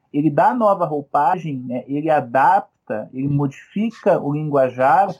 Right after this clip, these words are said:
mas no fundamento ele não, ele não, ele não tem uma alteração substantiva. Mas mais interessante ainda é que, se ele faz isto se desvinculando formalmente do integralismo e rompendo com Plínio Salgado,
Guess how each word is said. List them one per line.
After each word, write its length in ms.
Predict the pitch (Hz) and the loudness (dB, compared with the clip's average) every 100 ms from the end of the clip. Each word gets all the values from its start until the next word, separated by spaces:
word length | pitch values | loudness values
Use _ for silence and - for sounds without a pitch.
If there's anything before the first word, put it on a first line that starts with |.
| _ - | _ -6
mas 160 | 143 | -4
no 80 | 170 | -4
fundamento 580 | - 180 170 165 170 165 | -6 -2 -2 0 -4 -6
ele 120 | 180 | -8
não, 200 | 180 180 | -6 -6
ele 220 | 170 165 180 | -2 -4 -2
não, 400 | 175 185 180 143 | -2 -4 -6 -6
ele 120 | 143 | -2
não 120 | 147 | -2
tem 140 | 147 | -2
uma 120 | 202 190 | 0 0
alteração 600 | 185 175 160 - 165 160 | 2 0 0 0 -2 -2
substantiva. 880 | - - - 131 - 113 101 101 98 _ _ _ - | -6 -8 -4 -4 -4 -4 -4 -6 -12 _ _ _ -2
Mas 160 | 165 | 0
mais 280 | 185 220 277 | 2 0 0
interessante 600 | 277 240 202 - 170 - | 0 -2 -6 -4 -4 -2
ainda 320 | 160 190 214 | -2 0 0
é 40 | 190 | -2
que, 260 | - 160 _ _ _ | -6 -14 _ _ _
se 200 | _ - | _ -4
ele 220 | 196 269 285 | 0 0 0
faz 400 | - 202 190 160 | 2 2 2 -2
isto 560 | 160 147 - - 117 _ _ _ | -6 -8 -12 -10 -10 _ _ _
se 200 | - 160 | -6 -4
desvinculando 1000 | 165 175 190 185 170 151 175 214 202 147 | -4 -4 -6 -2 0 2 2 2 -2 -6
formalmente 800 | - 180 190 175 160 160 165 143 | -4 -2 0 0 -2 -4 -6 -2
do 100 | 143 | -2
integralismo 840 | 143 143 135 127 135 190 175 147 | -2 -2 -2 -2 -2 -2 -2 -2
e 40 | |
rompendo 600 | 120 131 131 143 175 175 | 0 0 0 0 2 0
com 180 | 147 135 | 0 -2
Plínio 280 | 127 135 135 | 2 4 4
Salgado, 760 | 135 127 120 131 185 202 135 | 2 0 2 2 2 0 -6